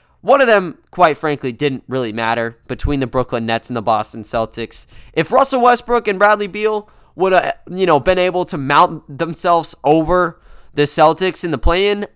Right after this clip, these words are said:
oh, I'd be talking about this every day. I'd love to talk about K D versus Westbrook. Didn't happen, though, and instead you gotta see the Nets just wipe the floor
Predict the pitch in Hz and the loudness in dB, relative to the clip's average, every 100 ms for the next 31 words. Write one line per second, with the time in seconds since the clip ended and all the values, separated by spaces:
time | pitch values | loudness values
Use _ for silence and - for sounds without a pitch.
0 | - 220 147 143 156 - 156 147 139 135 | 2 8 8 6 2 2 2 2 2 0
1 | 139 - 135 127 180 175 120 156 147 160 | 0 -2 -2 0 0 2 2 2 0 2
2 | 220 180 143 143 120 117 117 - 123 117 | 2 2 0 2 2 0 -6 -4 -6 -6
3 | 110 110 117 123 110 117 110 - 107 104 | -8 -10 -12 -12 -8 -6 -6 -8 -14 -14
4 | - - _ - 214 196 185 185 196 196 | -20 -20 _ -2 -2 0 2 2 0 -2
5 | 196 202 _ - - - 175 175 - 226 | -2 -2 _ -20 -12 -2 0 0 0 4
6 | 202 185 170 165 165 - 165 156 151 127 | 4 4 4 4 4 -2 -2 0 -2 -4
7 | 147 143 127 120 135 127 - 139 - - | -4 -4 -6 -2 -2 -2 -4 -4 -6 -10
8 | 139 113 135 135 139 127 - 131 123 113 | -16 2 2 2 -2 -8 -4 0 2 0